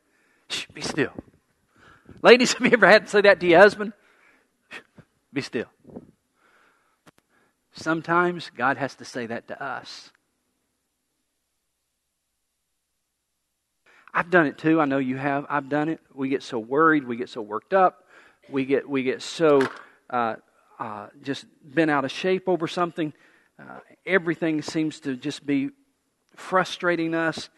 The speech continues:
And God says, "Shh, be still." We can hear from God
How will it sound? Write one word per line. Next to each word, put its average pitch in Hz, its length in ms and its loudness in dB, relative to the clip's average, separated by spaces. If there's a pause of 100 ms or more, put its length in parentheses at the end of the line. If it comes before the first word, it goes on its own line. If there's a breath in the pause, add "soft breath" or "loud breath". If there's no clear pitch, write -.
(320 soft breath)
And 131 180 -10
God 143 240 0
says, 135 460 -2 (440)
"Shh, - 680 -18 (2000)
be - 100 -20
still." - 240 -20 (4000)
We 135 220 -2
can 180 380 -4
hear 165 240 -2
from 123 260 -10
God 104 440 -8